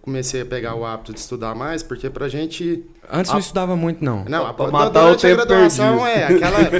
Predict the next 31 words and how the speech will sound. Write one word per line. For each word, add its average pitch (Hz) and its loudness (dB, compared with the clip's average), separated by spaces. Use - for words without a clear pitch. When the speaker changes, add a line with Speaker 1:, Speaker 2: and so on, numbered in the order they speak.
Speaker 3:
<laughs> - -
Speaker 1:
estudar 226 0
es-, - -8
as 175 -4
matérias 202 -4
específicas, 175 -6
né? 139 -6
Só 170 -4
que 180 -10
quando 202 -4
a 135 -4
gente 139 -8
começa 143 -6
ali 131 -8
já, 117 -8
chegar 123 -8
no 120 -14
final 131 -10
da 123 -10
faculdade, 139 -8
fala, 123 -8
"Poxa, 143 -6
o - -16
que 139 -12
que 156 -14
eu 160 -2
vou 165 -6
fazer 151 -4
da 143 -6
vida, 117 -8
né?" 139 -8